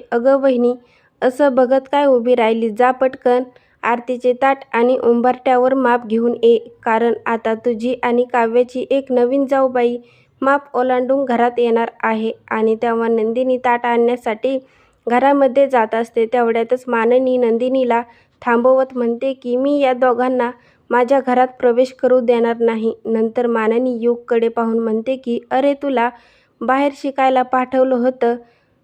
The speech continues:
तू खूप शिकावं, नोकरीला लागावं, अशीच आमची सर्वांची इच्छा होती आणि तू हे काय करून बसलास? आणि तेही सुद्धा आम्हाला घरात कोणालाही न सांगता तू हा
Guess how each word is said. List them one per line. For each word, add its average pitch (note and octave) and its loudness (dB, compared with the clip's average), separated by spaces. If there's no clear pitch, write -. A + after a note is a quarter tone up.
तू D4 2
खूप C#4 0
शिकावं, A#3+ 2
नोकरीला B3+ 2
लागावं, A3+ 0
अशीच C4 -4
आमची B3+ 0
सर्वांची A#3+ -2
इच्छा B3 -4
होती G#3+ -4
आणि A3+ 2
तू B3+ -2
हे C4+ -2
काय C4 -2
करून A#3+ 0
बसलास? A3+ -6
आणि A#3 2
तेही C#4 -2
सुद्धा A#3+ -2
आम्हाला A#3 0
घरात A#3 0
कोणालाही A#3+ 2
न C4 2
सांगता A#3+ -2
तू C4+ -4
हा B3 0